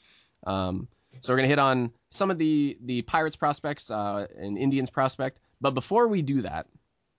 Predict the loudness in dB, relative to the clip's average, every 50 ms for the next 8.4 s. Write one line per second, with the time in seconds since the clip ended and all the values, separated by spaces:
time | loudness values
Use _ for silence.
0 | _ _ _ _ _ _ _ _ _ -8 -2 2 2 4 4 4 4 2 4 4
1 | 4 4 4 4 2 0 0 0 -2 -4 -2 -2 0 0 0 -2 -4 -6 -6 -4
2 | -2 -2 -2 -2 -2 -2 -2 -4 -4 -2 -2 -2 -2 -2 -2 -2 0 0 0 0
3 | 0 0 0 0 0 2 2 4 4 4 2 0 -4 _ -20 _ _ _ _ _
4 | _ -4 0 2 4 4 4 4 2 2 0 0 0 -2 -2 -4 -6 -10 -8 -6
5 | -4 -4 -2 0 -2 -2 -2 -4 -4 -2 0 0 -2 -2 -2 -2 -2 -2 -2 -4
6 | -4 -4 -6 -6 -6 -6 -4 -4 -2 -2 -2 -4 -4 -2 -2 0 0 0 0 0
7 | -2 -2 -2 0 0 0 0 0 0 0 0 0 -2 -2 -2 -2 -2 -2 -4 -4
8 | -4 -6 -6 -6 -6 -8 -12